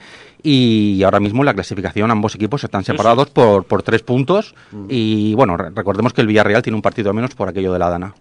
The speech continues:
Speaker 2: Y el que parece que renace y vuelve a las andadas es el Girona, que firma su tercer, eh, eh, su tercera victoria consecutiva.
Speaker 1: Así es, el Girona
Speaker 2: Aplastando a un Español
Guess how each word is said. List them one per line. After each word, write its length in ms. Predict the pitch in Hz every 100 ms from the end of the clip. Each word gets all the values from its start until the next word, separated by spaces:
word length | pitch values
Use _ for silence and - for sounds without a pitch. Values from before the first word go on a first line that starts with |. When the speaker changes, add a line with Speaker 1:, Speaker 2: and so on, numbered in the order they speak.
| _
Speaker 2:
Y 220 | 143 147
el 180 | 147 151
que 280 | 139 135 131
parece 340 | 135 135 175 165
que 200 | 190 180
renace 480 | 165 160 185 175
y 40 | 139
vuelve 320 | 127 151 156
a 80 | 156
las 180 | 151 156
andadas 380 | 151 170 214
es 160 | 170 160
el 220 | 160 139
Girona, 420 | 113 127 190 165
que 140 | 95 117
firma 380 | - 131 151 170
su 140 | 147
tercer, 500 | 107 87 - 180 185 _ _ _ _ _
eh, 340 | - 127 120 107 _ _ _ _ -
eh, 300 | 107 107 107
su 100 | 117
tercera 320 | 101 - 147
victoria 360 | 175 - 156 202
consecutiva. 640 | 175 117 104 98 202 196 - - - -
Speaker 1:
Así 240 | 117 117 147
es, 240 | 180 -
el 140 | 117 104
Girona 800 | 101 104 123 139 143 135 139 123
Speaker 2:
Aplastando 720 | 101 131 120 - - 151 160
a 60 | 160
un 120 | 156
Español 760 | 147 - 135 127 151 160 170